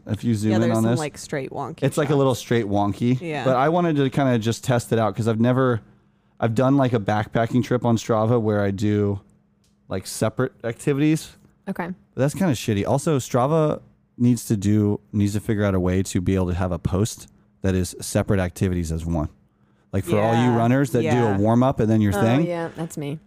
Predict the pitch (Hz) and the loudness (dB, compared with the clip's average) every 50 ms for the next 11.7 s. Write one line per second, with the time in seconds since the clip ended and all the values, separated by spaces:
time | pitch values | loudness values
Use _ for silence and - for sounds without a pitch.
0 | - 120 127 - - 143 117 131 127 120 131 147 135 123 113 - - 113 110 104 | -2 0 0 2 2 0 2 2 2 2 2 2 2 0 0 2 2 2 2 2
1 | 131 135 156 151 156 165 156 156 139 135 123 - 151 135 127 117 117 110 107 110 | 2 2 2 2 2 2 2 2 0 0 0 0 0 2 2 2 2 2 4 4
2 | 123 135 139 120 98 117 120 135 120 117 110 - - 139 120 - - 117 - 160 | 4 4 2 0 0 -2 -2 0 0 -2 -2 0 0 0 2 2 0 0 0 0
3 | 151 127 113 110 107 101 - - - - - 127 123 - - 156 156 147 123 123 | 2 2 2 2 0 -2 -6 -16 -10 -4 -2 -2 0 0 0 2 2 4 4 4
4 | 147 147 - - 117 110 - 110 98 104 110 107 104 110 107 - - 107 101 98 | 2 2 2 0 0 0 0 0 0 0 2 2 2 0 -2 0 0 0 0 0
5 | - - - _ _ - - 107 113 143 139 120 135 120 110 104 113 120 117 101 | -4 -8 -20 _ _ -4 0 0 2 2 2 2 2 2 2 2 2 2 4 2
6 | 92 92 - - - _ _ _ _ - - 98 101 120 117 - - 110 120 117 | 2 0 -2 -6 -14 _ _ _ _ -8 -4 0 0 0 0 0 0 0 0 0
7 | - 104 90 85 90 - - - _ _ _ _ _ _ _ _ _ - - - | 0 0 0 0 -2 -4 -6 -16 _ _ _ _ _ _ _ _ _ -20 -20 -20
8 | - - - 95 101 113 113 98 - 104 - 202 208 202 190 - - 156 165 160 | -20 -12 -4 -2 0 0 0 2 2 2 2 2 0 -2 -4 -6 -6 -4 -2 -2
9 | 165 165 165 - - - 180 180 180 170 170 170 175 175 170 160 - - _ _ | -2 -2 -4 -8 -10 -6 -4 -4 -2 -2 -2 -2 -2 -2 -2 -4 -6 -14 _ _
10 | - - 170 151 131 135 143 160 - 143 214 262 - - 165 160 156 156 151 - | -4 -2 0 0 0 0 -2 0 0 0 0 0 0 -2 -2 -4 -6 -8 -6 -8
11 | 185 - - 262 262 190 - 147 123 - - 208 156 - | -8 -6 -6 -8 -6 -6 -6 -6 -4 0 0 0 0 0